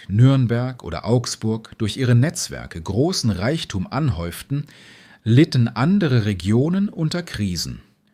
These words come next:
Schlechte Ernten, Klimaveränderungen, man spricht heute von der kleinen Eiszeit,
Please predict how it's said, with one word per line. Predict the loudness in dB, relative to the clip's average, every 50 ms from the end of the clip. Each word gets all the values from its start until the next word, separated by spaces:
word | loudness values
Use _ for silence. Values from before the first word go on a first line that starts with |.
| _ _
Schlechte | -8 -4 -2 -2 -2 -4 -6 -6 -4
Ernten, | -2 2 2 2 2 2 -2 -4 -6 -6 -6 -8 -12 _ _
Klimaveränderungen, | -6 0 2 4 4 4 4 2 2 0 -2 -2 0 2 2 2 2 2 0 0 0 0 -2 -6 -10 _ _ _ _ _ _ _ _
man | 0 2 2 2
spricht | 0 -2 -4 -4 -4 -4 -6 -6 -2
heute | 2 4 4 4 2 -2 -6 -10 -10
von | -8 -4 -2 -2 -2
der | -2 -4 -6
kleinen | -10 -8 -4 -2 0 2 2 2 2 0 -4 -6 _ -6
Eiszeit, | -4 -4 -4 -4 -6 -6 -8 -8 -10 -10 -10 -12 -14 -16 -18